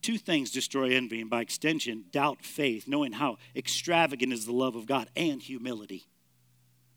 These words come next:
Knowing how absolutely undeserving you and I were of his love. And then verse twenty-six, "My flesh and my heart may fail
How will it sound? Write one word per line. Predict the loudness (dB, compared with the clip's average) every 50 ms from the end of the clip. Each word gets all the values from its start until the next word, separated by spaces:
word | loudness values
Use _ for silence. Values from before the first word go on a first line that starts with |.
| _ _ _ _ _ _ _ _ _ _ -4
Knowing | 2 4 6 8 8 8 8 6
how | 6 4 4 2 2 _ 2
absolutely | 4 4 4 2 0 -2 2 2 2 4 4 2 2 2 0 -2 0
undeserving | 2 4 4 4 2 0 0 -2 -4 -2 0 2 2 4 4 2 2 0 -2 -2 -6 -8 -14 _ -16 -16 -16 _ _ _ _ _ _
you | -2 2 4 4 4
and | 4 2
I | 2 0
were | 0 0 0 0 0 -2 -4 -8
of | -10 -6
his | -6 -6 -4 -4
love. | -6 -6 -8 -8 -8
And | -4 0 4
then | 4 4 4
verse | 4 2 2 0 0
twenty-six, | -2 0 0 0 0 0 2 2 2 2 0 -2
"My | -2 2 4 6 6 6 4
flesh | 2 -4 -10 -4 0 2 2 2 2 0 -2 -4 -8 -14 -20 -20 _ _ _ 4
and | 4 4 4 2
my | 0 2 2 2 2
heart | 2 2 4 4 4 4 2 -4 _ _ _ _ _ _ _ _ -6
may | 2 6 6 6 6
fail | 6 4 4 4 2 0 -4 -14